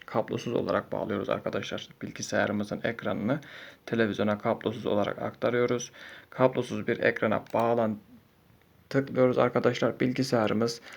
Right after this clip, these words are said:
çevremizdeki kablosuz bağlanabileceği cihazları aramaya başlıyor arkadaşlar. Bundan sonra bilgisayarımız televizyonumuzun kablosuz bağlantısını buluyor arkadaşlar. Şu şekilde buldu. Buraya tıkladığımızda arkadaşlar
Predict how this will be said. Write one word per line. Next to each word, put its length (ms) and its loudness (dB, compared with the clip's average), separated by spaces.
çevremizdeki 680 4
kablosuz 560 2
bağlanabileceği 920 4
cihazları 520 4
aramaya 400 6
başlıyor 360 2
arkadaşlar. 640 0
Bundan 360 8
sonra 420 8
bilgisayarımız 760 4
televizyonumuzun 1080 2
kablosuz 500 0
bağlantısını 600 4
buluyor 180 4
arkadaşlar. 640 0
Şu 140 -8
şekilde 500 2
buldu. 340 4
Buraya 200 8
tıkladığımızda 680 2
arkadaşlar 680 0